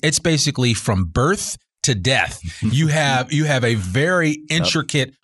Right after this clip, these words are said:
Speaker 1: program where kids, you know, depending on what their level of skill set and ability, they have a place where they can plug in.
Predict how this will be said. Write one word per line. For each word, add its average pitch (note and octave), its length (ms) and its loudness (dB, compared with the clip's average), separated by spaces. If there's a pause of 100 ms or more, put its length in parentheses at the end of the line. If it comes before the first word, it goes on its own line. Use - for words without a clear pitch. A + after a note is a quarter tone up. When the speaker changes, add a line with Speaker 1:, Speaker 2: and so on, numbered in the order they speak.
(160)
Speaker 1:
program A2 720 0
where G#2+ 240 2
kids, A#2+ 680 0 (320)
you C#3+ 140 2
know, B2 160 4
depending D#3 440 0
on D3 200 2
what A#2+ 180 0
their C3+ 180 2
level B2 320 2
of G#2 80 0
skill D3 280 0
set C3 280 0
and G2+ 80 -2
ability, A2 480 2
they B2 140 0
have D3 240 2
a C3 80 2
place - 320 0
where A2+ 100 2
they A2+ 120 2
can G#2 220 -2
plug G2+ 380 -2
in. G2 240 2